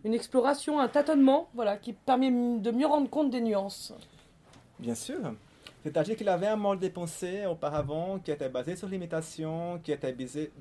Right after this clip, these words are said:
Speaker 2: qui était basé sur ses bibliothèques, sur ses savoirs appris, sur les livres qu'on a lus, sur, euh, l'empire lui-même et comment est-, s'affirmer dans cet empire. Et tout ça perd totalement l'importance dans, dans, dans le livre.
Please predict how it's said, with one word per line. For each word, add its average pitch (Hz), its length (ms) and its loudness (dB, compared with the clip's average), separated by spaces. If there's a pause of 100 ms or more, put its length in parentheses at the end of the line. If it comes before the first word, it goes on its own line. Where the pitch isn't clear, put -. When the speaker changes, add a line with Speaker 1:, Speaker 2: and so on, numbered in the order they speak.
(140)
Speaker 2:
qui 143 80 -4
était 131 160 -2
basé 127 340 -2
sur 170 140 -8
ses 151 140 -8
bibliothèques, 151 800 -6
sur 135 100 -14
ses 131 100 -10
savoirs 127 440 -4
appris, 180 580 -6
sur 135 180 -10
les 123 80 -4
livres 143 240 -8
qu'on 135 120 -6
a 110 100 -4
lus, 185 460 -6 (320)
sur, 135 400 -6
euh, 120 560 0 (1160)
l'empire 156 720 -4
lui-même 156 680 -6
et 139 80 -4
comment 151 600 -4
est-, 139 280 -4
s'affirmer 143 720 -6
dans 165 100 -4
cet 139 240 -8
empire. 180 540 -6
Et 147 120 -4
tout 233 120 -12
ça 240 160 -4
perd 240 300 -2
totalement 277 340 -6
l'importance 269 720 -10
dans, 156 380 -4
dans, 156 160 -2
dans 147 200 -8
le 160 120 -4
livre. 170 360 -6